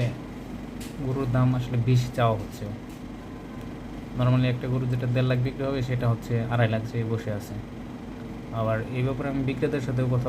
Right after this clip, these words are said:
বললাম। বিক্রেতা যেটা বললো আমাকে যে আসলে এখনও তো সময় আছে, কীরকম হয় সেটা নিয়ে আসলে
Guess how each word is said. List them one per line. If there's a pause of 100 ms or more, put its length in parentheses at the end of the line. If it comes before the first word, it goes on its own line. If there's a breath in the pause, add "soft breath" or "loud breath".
বললাম। (400)
বিক্রেতা
যেটা
বললো
আমাকে (1900)
যে
আসলে
এখনও
তো (100)
সময়
আছে, (760)
কীরকম (120)
হয় (200)
সেটা (140)
নিয়ে
আসলে